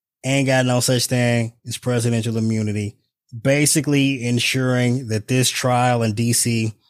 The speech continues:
uh, barring some unforeseen circumstances at the Supreme Court, will take place before the presidential election. And Trump is probably gonna be convicted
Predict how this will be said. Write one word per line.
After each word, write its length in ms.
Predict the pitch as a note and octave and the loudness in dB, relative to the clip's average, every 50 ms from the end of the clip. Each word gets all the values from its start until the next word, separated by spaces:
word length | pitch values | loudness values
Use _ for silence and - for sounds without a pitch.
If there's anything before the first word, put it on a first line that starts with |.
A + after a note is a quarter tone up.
| _ _ _ _ _ _ _ _ | _ _ _ _ _ _ _ _
uh, 320 | A#2 A#2 A2+ A2 G#2+ A2 A2 | -4 -2 -2 -2 -2 -4 -6
barring 460 | A2+ G#2 B2 B2 B2+ C3 B2+ B2+ B2+ | -6 -2 0 0 2 2 2 2 2
some 240 | - - A#2 A2 A2 | 2 0 0 -2 -2
unforeseen 720 | A2 B2 B2+ B2 - C3+ A#2+ - - C3 B2 B2 B2 A#2+ | 0 0 0 0 0 -2 -2 -2 0 0 2 2 2 2
circumstances 1040 | A#2 - - B2 B2 A#2 - A#2 A2+ - - A#2 A#2 A#2 A2+ - A#2+ A2 G#2+ - - - _ - - - - _ _ _ | 0 -2 -4 -4 -4 -4 -4 -4 -4 -2 0 0 0 0 0 0 -2 -2 -2 -4 -6 -8 _ -20 -20 -20 -20 _ _ _
at 120 | B2 A#2+ | -6 -4
the 60 | A2 - | -2 -2
Supreme 440 | - A2+ G#2+ - A2+ A2+ A2+ A2 G#2+ | -2 -4 -4 -4 -4 -2 -2 -2 -2
Court, 380 | - - A#2+ A2+ A2+ G#2+ G#2 - - - _ _ _ - | -4 -4 -4 -2 -2 -4 -4 -8 -16 -20 _ _ _ -6
will 220 | G#2 B2+ E3 F3 E3 | -2 0 0 0 2
take 300 | - F3 E3+ E3+ D#3+ - | 0 0 0 0 -2 -2
place 540 | - D#3 D#3 D3+ D3+ D3 - - - - - _ _ _ _ _ _ | -2 0 2 2 2 2 0 0 -2 -6 -10 _ _ _ _ _ _
before 300 | - - - C3 D3 D#3+ | -14 -10 -6 -4 -2 -2
the 60 | E3 D3 | -2 0
presidential 640 | - E3 D#3+ D#3+ C#3 D#3 D3+ D3+ C#3+ C#3 D3+ C#3+ C#3+ | 0 2 2 4 2 4 4 2 2 2 2 2 2
election. 580 | C#3 C3+ C3 B2+ A#2+ - - B2+ B2 A#2 A#2 - - _ _ _ _ _ _ | 2 2 2 2 2 2 0 0 0 0 0 -4 -8 _ _ _ _ _ _
And 80 | G2 - | -12 -6
Trump 360 | - - C3+ C#3+ C#3+ C#3 - _ _ _ _ | -2 0 0 0 0 -2 -6 _ _ _ _
is 80 | C#3+ A#2+ | -14 -6
probably 520 | - C3+ C3 C3+ C3+ C3+ C3+ B2+ C3+ C3+ | -2 0 2 2 2 2 2 0 0 2
gonna 200 | B2 B2+ B2+ B2 | 2 2 2 2
be 180 | B2 C3+ B2+ A#2+ | 2 2 2 2
convicted 640 | - A#2+ G#2+ G#2+ B2+ B2+ A#2 - C3 B2+ A#2+ A2+ | 2 0 0 0 0 0 0 0 -2 -2 -2 -4